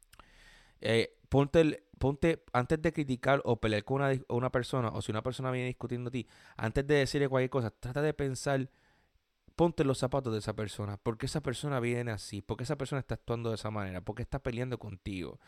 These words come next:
Y una de las cosas que yo he tenido que aprender es a sentir, a, a ponerme en los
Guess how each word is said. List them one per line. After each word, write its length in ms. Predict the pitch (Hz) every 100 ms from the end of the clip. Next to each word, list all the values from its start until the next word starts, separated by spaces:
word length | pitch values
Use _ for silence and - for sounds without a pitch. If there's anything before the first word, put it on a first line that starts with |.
| - - - - -
Y 200 | 123 123
una 180 | 127
de 80 | 135
las 100 | 151
cosas 240 | - 165 170
que 100 | 151
yo 60 |
he 40 | 147
tenido 260 | 151 151
que 80 | 151
aprender 340 | 143 143 147
es 140 | 147 131
a 60 |
sentir, 380 | 131 135 127 135 -
a, 40 |
a 280 | 110 - 120
ponerme 400 | 113 120 135 -
en 220 | 107 104
los 320 | 104 101 -